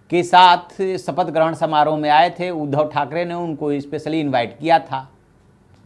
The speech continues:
तो एक विधायक ने क्यों नहीं समर्थन किया? इसके पीछे का जो कारण बताया गया, वो ये कि उद्धव ठाकरे ने उनको इनवाइट किया था कार्यक्रम में आने के लिए। एक तो उनसे समर्थन नहीं मांगा,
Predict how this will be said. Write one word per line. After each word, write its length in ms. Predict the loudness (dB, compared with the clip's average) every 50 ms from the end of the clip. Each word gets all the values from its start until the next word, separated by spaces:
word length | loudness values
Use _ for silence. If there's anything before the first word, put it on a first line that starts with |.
| _ _ _ _ _ _ _ _ _ _ _ _ _ _ _ _ _
तो 140 | -2 0 4
एक 240 | 6 6 6 6 6
विधायक 340 | 2 2 4 4 4 2
ने 120 | 0 -4 -6
क्यों 240 | -4 -2 -2 0 0
नहीं 120 | 0 0
समर्थन 440 | -2 -2 -2 -4 -4 -4 -6 -10 -14
किया? 220 | -12 -12 -14 -12
इसके 260 | -12 -12 -8 -4 -4
पीछे 400 | -4 -2 -4 -6 -6 -2 -2 -2
का 100 | 0 0
जो 120 | -2 -2 -2
कारण 360 | 2 4 6 6 6 4 4
बताया 380 | 2 2 2 2 2 2 2 0
गया, 200 | -2 -2 -2 0
वो 160 | 0 0 0
ये 220 | 0 2 2 0
कि 120 | 0 -2 -4
उद्धव 360 | -4 -4 0 0 0 0 0 -2
ठाकरे 600 | 0 0 0 0 -2 -4 -4 -2 -2 -2 -4 -4
ने 240 | -4 -4 -4 -4
उनको 320 | -4 -4 -6 -6 -4 -4 -4
इनवाइट 480 | -2 -2 0 4 4 4 4 2 -4
किया 200 | -4 -2 0 0
था 160 | 0 0 -2 -2
कार्यक्रम 440 | 0 0 0 0 0 -2 -2 -2
में 140 | -2 -2 -4
आने 220 | -4 -2 -4 -4 -6
के 120 | -6 -2
लिए। 140 | 0 0 0
एक 120 | 0 -4
तो 60 | -6
उनसे 180 | -8 -6 -8 -8
समर्थन 460 | -8 -6 -6 -4 -6 -6 -8 -10 -8
नहीं 200 | -6 -4 -4 -4
मांगा, 320 | -4 -6 -6 -6 -10 -12